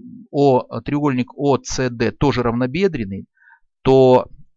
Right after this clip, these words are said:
высота, опущенная из вершины равнобедренного О Е, которая как раз является расстоянием от центра окружности до хорды С Д,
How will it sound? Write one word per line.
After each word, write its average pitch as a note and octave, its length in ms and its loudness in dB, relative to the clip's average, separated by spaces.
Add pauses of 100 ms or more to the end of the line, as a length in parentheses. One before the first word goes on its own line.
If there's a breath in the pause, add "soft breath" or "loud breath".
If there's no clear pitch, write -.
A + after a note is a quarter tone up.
(140)
высота, C3+ 600 -2
опущенная B2+ 520 -2
из A2+ 100 -4
вершины B2 380 -4
равнобедренного A2 840 -4
О B2 160 2
Е, A2+ 440 -4 (160)
которая A2 320 -4
как A#2+ 120 -8
раз A2+ 160 -2
является A2+ 320 -4
расстоянием A2 520 -4
от - 220 -10
центра A2+ 320 -4
окружности G#2 420 -6
до A2 100 -6
хорды G#2+ 300 -6
С A2 140 -4
Д, G#2 160 -8